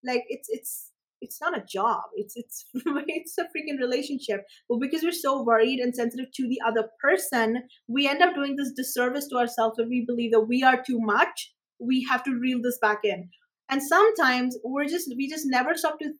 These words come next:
think, "Am I letting my friend have enough space or not?" So these are, like, two extremes, but I think despite the fact that they sound like extremes when you put it like that, I think that is what's happening more often than not.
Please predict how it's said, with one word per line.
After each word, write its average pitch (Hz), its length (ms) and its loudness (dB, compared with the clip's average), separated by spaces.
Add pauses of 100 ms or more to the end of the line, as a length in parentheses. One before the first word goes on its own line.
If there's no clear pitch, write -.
(100)
think, 262 480 2 (260)
"Am 262 160 4
I 294 180 4
letting 269 320 4
my 285 300 0
friend 240 400 0 (460)
have 240 340 6
enough 240 300 0
space 214 320 4
or 214 60 -2
not?" 254 340 2 (240)
So 269 120 -8
these 320 140 0
are, 415 80 8
like, 381 120 4 (120)
two 320 180 -4
extremes, 294 440 -8
but 285 80 0
I 285 80 0
think 403 260 2 (640)
despite 294 400 4
the 370 60 4
fact 285 200 2
that 262 180 -4
they 254 380 2
sound 240 380 0
like 262 160 -2
extremes 254 380 -4
when 247 100 -2
you 240 180 -4
put 240 80 0
it 277 140 -2
like 262 220 -4
that, 226 240 2 (220)
I 311 60 -8
think 330 240 0
that 233 220 6
is 254 100 -8
what's 240 340 -2
happening 240 480 -4 (440)
more 240 320 2
often 226 240 -2
than 214 160 -2
not. 208 240 -2